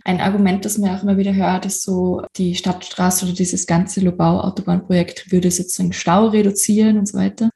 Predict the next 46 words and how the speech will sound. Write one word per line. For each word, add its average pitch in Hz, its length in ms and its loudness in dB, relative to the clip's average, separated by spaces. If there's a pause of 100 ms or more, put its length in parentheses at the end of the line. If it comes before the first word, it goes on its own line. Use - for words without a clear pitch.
Da 180 100 0
gibt's 190 240 -2
ja - 180 2
auch 185 120 0
einige 185 640 2
Gegenargumente, 185 800 0
dass 180 200 -6
zum 180 120 0
Beispiel 175 260 0
der 175 100 0
Verkehr 185 380 0
dadurch 185 300 -2
eigentlich 175 320 -2
mehr 180 280 6
wird, 170 220 0
weil 160 340 0
sozusagen, - 380 -8
wenn 160 120 -2
das 165 180 -4
Angebot 180 600 -2
steigt, - 460 0
ja 185 60 2
dann 170 420 2
auch - 260 -6
wieder 175 200 2
mehr 165 480 0 (160)
Autos - 720 -2
gebraucht 175 480 0
werden 165 200 2
und 165 120 -2
auch - 160 -8
gekauft 180 480 -2
werden, 175 180 -2
so 196 140 -4
wie 185 80 0
du 185 80 -6
das - 180 -6
gerade - 320 -6
auch 185 160 -6
gut - 180 -18
beschrieben 208 520 0
hast 180 240 0
in 190 80 -2
dieser 185 180 -4
sozialen 180 560 0
Komponente. 185 800 -6